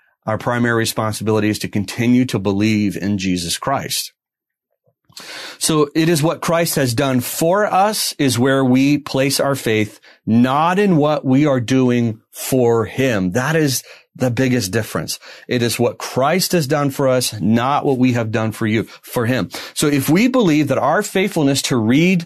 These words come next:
our Bibles is what protects us,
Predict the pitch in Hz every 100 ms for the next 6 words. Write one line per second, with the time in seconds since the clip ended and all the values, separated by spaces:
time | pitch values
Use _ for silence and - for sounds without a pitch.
0 | - - 135 135 131 147 147 113 113 -
1 | - 131 117 135 135 - - 160 175 -
2 | 95 87 - -